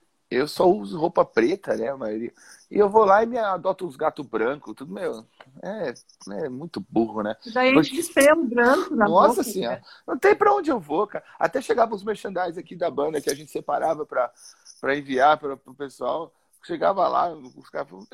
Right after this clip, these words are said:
Speaker 1: "Vem com os pelos de gato." Falei, "Mas não tem como fugir, cara. Entrou aqui em casa, vai, vai com pelo de gato mesmo, vai, vai
Speaker 2: Eu,
Speaker 1: com as
Speaker 2: eu
Speaker 1: lembranças
Speaker 2: entendo
Speaker 1: dos
Speaker 2: bem
Speaker 1: gatos."
Speaker 2: essa realidade.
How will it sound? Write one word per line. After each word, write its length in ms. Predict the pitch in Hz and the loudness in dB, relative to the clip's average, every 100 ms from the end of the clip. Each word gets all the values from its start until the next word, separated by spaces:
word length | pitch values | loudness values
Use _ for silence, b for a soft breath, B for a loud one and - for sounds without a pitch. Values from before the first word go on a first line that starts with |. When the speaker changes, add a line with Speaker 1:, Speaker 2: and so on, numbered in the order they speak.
| 269 | -14
Speaker 1:
"Vem 140 | 294 | -12
com 100 | - | -4
os 120 | 302 | -4
pelos 240 | 202 214 220 | 0 0 0
de 100 | 226 | -2
gato." 280 | 143 165 - | 2 2 0
Falei, 140 | 247 | -4
"Mas 120 | 277 | -2
não 80 | 220 | -4
tem 140 | 131 233 | -4 -6
como 180 | 262 | -6
fugir, 360 | 214 208 147 135 | -6 -6 -6 -6
cara. 220 | - - | -4 -6
Entrou 220 | 139 - | -4 0
aqui 140 | 240 233 | -2 -2
em 80 | - | -4
casa, 340 | 170 151 208 | 2 2 2
vai, 200 | 208 214 | -6 -10
vai 140 | 196 226 | -10 -12
com 100 | 233 | _
pelo 240 | - 269 | -14 -14
de 80 | - | -16
gato 380 | 202 131 156 - | -8 -6 -6 -10
mesmo, 260 | - - 87 | -20 -20 -12
vai, 280 | 120 - - - b b b 285 | -10 -10 -16 -20 b b b -2
vai 120 | - | 0
Speaker 2:
Eu, 60 | 262 | 2
Speaker 1:
com 80 | |
as 60 | 214 | 0
Speaker 2:
eu 40 | 269 | 2
Speaker 1:
lembranças 440 | 220 - - 262 | 0 2 2 2
Speaker 2:
entendo 80 | 233 | 0
Speaker 1:
dos 80 | 247 | 0
Speaker 2:
bem 40 | |
Speaker 1:
gatos." 300 | 226 240 254 - | 2 0 0 -2
Speaker 2:
essa 100 | 233 | -2
realidade. 640 | 254 220 214 202 180 202 | -2 -2 -4 -4 -6 -10